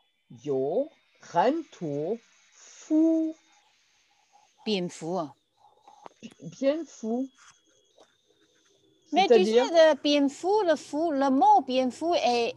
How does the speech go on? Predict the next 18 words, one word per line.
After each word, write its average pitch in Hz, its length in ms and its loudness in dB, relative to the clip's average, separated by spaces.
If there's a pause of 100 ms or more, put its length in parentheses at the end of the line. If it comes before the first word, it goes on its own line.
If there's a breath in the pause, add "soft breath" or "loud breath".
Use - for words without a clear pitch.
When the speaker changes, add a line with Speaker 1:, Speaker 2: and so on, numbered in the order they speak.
Speaker 2:
c'est 254 220 -2
pas 339 200 4
correct. 254 560 2 (320 soft breath)
C'est 294 200 0
pas 381 180 4
tout 403 220 -4
à 311 160 6
fait, 339 320 4
euh, 220 680 4
la 226 140 0
même 294 260 -2
chose 302 340 -2
que 208 220 0
le 185 140 -4
bonheur 214 520 -4
fou, 175 400 -10
tu 180 120 -14
sais. 208 240 -6